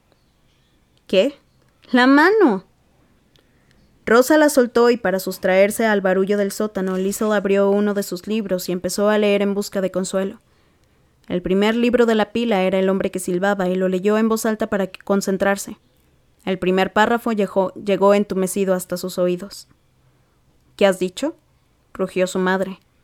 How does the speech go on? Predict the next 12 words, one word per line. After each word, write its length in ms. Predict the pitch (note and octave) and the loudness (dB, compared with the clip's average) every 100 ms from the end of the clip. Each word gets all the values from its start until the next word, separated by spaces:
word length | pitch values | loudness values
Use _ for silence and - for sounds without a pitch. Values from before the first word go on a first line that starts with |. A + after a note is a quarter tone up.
| _ _ | _ _
pero 220 | - F3+ F#3 | -6 0 2
Liesl 420 | G#3 A#3 A#3+ A3 | 2 0 0 2
la 120 | G3 | 2
ignoró 420 | F#3 G3 F#3 F#3+ | 2 0 2 2
para 200 | G3+ G3+ | 2 2
no 140 | G3 F#3 | 2 0
perderse 460 | G3 F#3 F#3 F#3+ | 0 0 0 -2
ya 180 | F3+ F#3 | 0 0
en 120 | F#3 | 0
la 60 | F3+ | -2
primera 380 | F3+ F#3 F3+ F3+ | -2 -2 -4 -4
página. 460 | F3+ F3 F3+ F3 | -8 -8 -10 -12